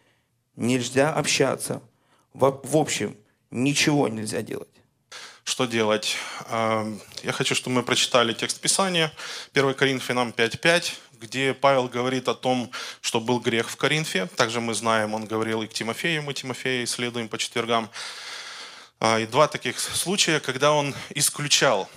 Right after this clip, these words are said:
Speaker 2: И вот там написано, что это было сделано во изнемождение плоти для того, чтобы дух был спасён. Он говорит: «Предать сатане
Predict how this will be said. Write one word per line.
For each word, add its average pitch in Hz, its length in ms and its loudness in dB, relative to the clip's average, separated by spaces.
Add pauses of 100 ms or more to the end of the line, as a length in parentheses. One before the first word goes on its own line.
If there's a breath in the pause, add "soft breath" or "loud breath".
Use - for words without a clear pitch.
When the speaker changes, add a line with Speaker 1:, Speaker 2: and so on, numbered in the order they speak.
(240 loud breath)
Speaker 2:
И 127 120 -6
вот 139 200 -2
там 165 200 2
написано, 135 580 0
что 127 340 -2
это 147 240 0
было 127 300 -2
сделано 123 460 -2
во 117 180 -2
изнемождение 123 720 -4
плоти 160 480 -2 (320 loud breath)
для 120 100 -2
того, 139 240 0
чтобы 120 320 -2
дух 139 220 -2
был 123 160 -2
спасён. 117 600 -2
Он 104 120 -6
говорит: 113 180 -4
«Предать 123 320 2
сатане 165 580 -4